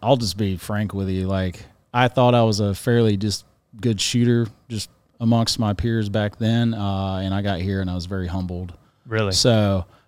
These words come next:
Speaker 1: I learned more here than I did ever anywhere
Speaker 2: Really?
Speaker 1: else. One hundred percent. And honestly, they, I, I do know for a fact that, like, regiment's got a structured marksmanship program now.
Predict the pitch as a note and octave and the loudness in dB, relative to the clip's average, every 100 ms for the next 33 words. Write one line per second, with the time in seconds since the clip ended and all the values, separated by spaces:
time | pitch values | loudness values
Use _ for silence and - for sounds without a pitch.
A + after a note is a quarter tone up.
0 | - B2 C3+ C3+ C3 A2+ A#2+ A2 G2 A2 | -2 4 8 8 6 6 4 4 4 4
1 | A#2 G#2+ G2+ G2 F#2+ F#2+ F#2 F2+ G2 F#2 | 4 4 2 2 0 0 -2 -2 -2 -2
2 | F#2+ A2 G2+ F#2+ F2 F2 - A2+ G2+ F#2+ | -8 -8 -4 -4 -6 -8 -12 -4 -2 2
3 | A2+ B2 F2+ F2 - - A2+ G#2+ G#2 F#2+ | 2 4 2 -2 -8 -2 2 2 2 -2
4 | F2+ - E2 D2+ - _ _ _ _ C#3+ | -6 -8 -8 -10 -14 _ _ _ _ 4
5 | D3+ D3+ E3+ - D3 C3 B2 C3 B2 B2+ | 8 8 8 6 6 8 6 2 4 4
6 | C3 B2+ C3 B2+ A#2+ - A#2 B2 A2+ A2+ | 4 6 6 8 6 4 -2 0 -2 -2
7 | G2+ G#2 A2+ G#2+ G#2 G2 F2+ G#2+ G2 F#2+ | -4 -2 0 0 0 -4 -4 -2 0 0
8 | F#2 F#2 G2+ G2 - A#2+ G#2+ - G2+ G#2 | -2 -4 -6 -8 -2 0 0 -2 -2 -2
9 | G#2 G2+ - G#2 G#2+ A2 G#2+ G2+ G2 G2 | -2 -6 -6 -6 -4 -2 0 0 -2 -2
10 | G#2+ B2 | -2 -4